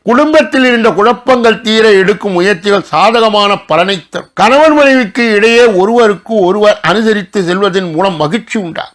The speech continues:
பரணி நட்சத்திரத்தை சார்ந்தவர்களுக்கு, மேஷ ராசியை சேர்ந்தவர்களுக்கு இந்த பிப்ரவரி மாதம் குடும்பத்தின் மீதும் பாசம் அதிகரிக்கும். அவர்களுடன் இனிமையாய் பேசி பொழுதை கழிப்பீர்கள்.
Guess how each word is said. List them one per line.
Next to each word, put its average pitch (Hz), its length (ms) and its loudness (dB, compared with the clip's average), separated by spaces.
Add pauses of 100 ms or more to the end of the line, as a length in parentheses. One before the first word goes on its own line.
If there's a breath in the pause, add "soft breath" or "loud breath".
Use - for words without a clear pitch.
(100)
பரணி 277 360 4
நட்சத்திரத்தை 220 920 -2
சார்ந்தவர்களுக்கு, 208 1040 0
மேஷ 180 380 -2
ராசியை 180 600 -2
சேர்ந்தவர்களுக்கு 208 1200 0
இந்த 170 200 -6
பிப்ரவரி 185 580 -2
மாதம் 156 360 -4 (640)
குடும்பத்தின் 247 580 0
மீதும் 214 360 -4
பாசம் 202 420 -2
அதிகரிக்கும். 196 720 -2
அவர்களுடன் 185 580 -2
இனிமையாய் 214 640 -2
பேசி 180 300 -4
பொழுதை 185 480 -4
கழிப்பீர்கள். 160 580 -8